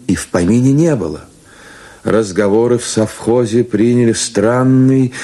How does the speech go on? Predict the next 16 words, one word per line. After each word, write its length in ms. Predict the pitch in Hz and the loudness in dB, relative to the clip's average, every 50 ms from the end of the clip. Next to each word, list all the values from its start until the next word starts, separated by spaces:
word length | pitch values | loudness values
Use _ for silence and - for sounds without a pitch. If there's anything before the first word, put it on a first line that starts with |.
| - - - | -14 -6 -2
и 140 | 107 107 104 | -2 -2 0
двусмысленный 1080 | 110 120 117 - - 113 113 123 135 143 139 135 - - 139 139 135 127 113 101 92 | 0 0 0 0 0 2 2 2 2 0 0 -2 -2 0 0 2 2 2 2 2 2
для 220 | 82 78 90 92 92 | 0 0 0 0 2
Александра 480 | 90 85 82 - - 104 101 98 - | 0 -2 -2 -2 -2 -2 -2 -2 -4
Семеновича 600 | - 95 90 98 107 110 107 101 - - 101 92 | -2 -2 0 0 2 0 0 -2 -2 -2 -2 -2
оттенок, 640 | 85 - - - - 117 131 135 135 135 131 127 - - - - - - - | -2 -4 -8 -4 -2 0 0 2 0 0 -2 -2 -6 -10 -14 -14 -12 -6 -4
и 100 | - 95 | -2 -2
в 60 | 90 | 0
особенности 800 | 101 - - - 127 139 135 127 135 131 120 113 101 - - 110 | -2 -2 -4 -2 -2 0 0 0 2 2 2 0 0 -2 -4 -2
потому, 460 | - 101 98 - 101 104 123 139 143 | -2 -2 -2 0 0 2 2 0 0
что 420 | - - - - 107 98 92 80 - - - - | -2 -6 -4 -2 0 0 0 -2 -6 -12 -12 -6
со 200 | - - - 95 | -2 -2 -2 -2
слов 420 | - - - 107 117 120 104 82 | -2 -2 -2 0 0 0 0 -2
дяди 680 | 73 73 95 127 156 165 160 143 110 - - 80 - - - - - - - | -4 -2 -2 0 0 0 0 0 0 -2 -2 -4 -4 -6 -10 -16 -20 -8 -6
по 100 | - - | -6 -4
прозвищу 760 | - - 104 117 120 - 90 98 92 - - - - 92 | -2 0 0 0 0 0 -2 -4 -2 -2 -2 -2 -2 -2